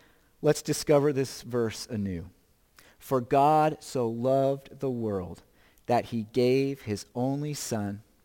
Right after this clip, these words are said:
that whoever believes in him should not perish, but have eternal life."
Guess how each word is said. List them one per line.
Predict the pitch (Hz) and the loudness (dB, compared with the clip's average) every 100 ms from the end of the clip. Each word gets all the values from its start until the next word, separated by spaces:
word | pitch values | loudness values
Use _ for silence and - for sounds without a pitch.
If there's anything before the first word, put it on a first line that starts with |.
| _ - _ _ _ | _ -20 _ _ _
that | 107 - | -4 -2
whoever | 117 113 135 147 160 | -2 2 2 2 0
believes | 147 139 139 139 139 | 0 -2 -2 -2 -4
in | 143 | -6
him | 117 117 104 101 _ _ _ | -4 -4 -4 -8 _ _ _
should | - - 104 | -16 -8 -4
not | 107 127 147 - | 0 0 0 -4
perish, | - 117 107 107 - - _ _ _ | -2 0 0 -4 -8 -18 _ _ _
but | - 95 | -10 -10
have | - 113 113 113 110 | -6 -2 0 -2 -6
eternal | 107 - - 110 107 101 98 | -12 -12 -10 -8 -8 -8 -10
life." | 95 - - - | -12 -14 -18 -20